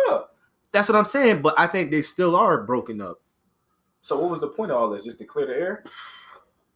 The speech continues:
Speaker 2: What, with, with August coming out
Speaker 1: No,
Speaker 2: saying
Speaker 1: with them explaining the situation, they just had to share that information to the world. Like
Speaker 2: They had, I mean, they had to come out and say something. They couldn't just be silent about it. They had to say something, but,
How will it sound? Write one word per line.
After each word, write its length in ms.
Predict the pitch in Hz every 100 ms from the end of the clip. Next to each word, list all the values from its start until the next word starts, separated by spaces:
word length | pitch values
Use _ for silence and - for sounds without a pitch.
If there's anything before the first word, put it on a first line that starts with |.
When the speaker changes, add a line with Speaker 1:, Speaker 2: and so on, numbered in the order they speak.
| _ _ _ _ _ _ _ _ _ _ _ _ _ _ _
Speaker 2:
What, 360 | 131 120 98 110
with, 240 | 110 107
with 140 | 117
August 360 | 110 131 127 123
coming 260 | 139 127 131
out 260 | 135 127 -
Speaker 1:
No, 20 | 165 214
Speaker 2:
saying 180 | 165 131
Speaker 1:
with 240 | 151 151
them 200 | 156 165
explaining 520 | 139 - - 165 160
the 80 | 147
situation, 500 | 139 165 160 156 156
they 100 | 127 127
just 160 | 131
had 120 | 135 127
to 100 | -
share 280 | - - 151
that 160 | 143 135
information 440 | 135 135 143 139
to 100 | 135
the 100 | 127
world. 300 | 127 160 170
Like 280 | 143 113 104 -
Speaker 2:
They 140 | 143
had, 280 | 190 294 302 -
I 80 |
mean, 160 | 185 185
they 80 | 185
had 120 | 233
to 60 | 233
come 160 | - 180
out 80 |
and 80 | 170
say 160 | 165 156
something. 320 | - - 135
They 100 | 135
couldn't 300 | 139 160 143
just 260 | 135 123 117
be 340 | 139 123 113 _ _ _ _ _ _ _ _
silent 600 | - - - 170 170 117
about 320 | 107 98 98 110
it. 140 | 143 _ _
They 80 | 95
had 160 | 110 131
to 80 | 104
say 200 | 127 107
something, 420 | - 170 113 104
but, 240 | 104 101